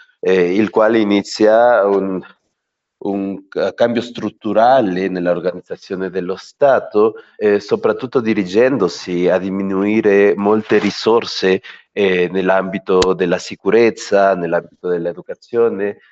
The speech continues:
e, eh, dal-, da un'altra parte a contrarre,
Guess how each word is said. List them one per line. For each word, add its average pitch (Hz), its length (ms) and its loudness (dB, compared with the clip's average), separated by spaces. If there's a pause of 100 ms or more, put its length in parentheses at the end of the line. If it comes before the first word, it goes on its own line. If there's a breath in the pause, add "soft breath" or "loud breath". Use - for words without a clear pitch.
(140 soft breath)
e, 98 840 0
eh, 98 180 -12 (260)
dal-, 92 460 -8
da 95 100 -8
un'altra 107 480 0
parte 117 340 0
a 95 60 -2
contrarre, 95 920 -2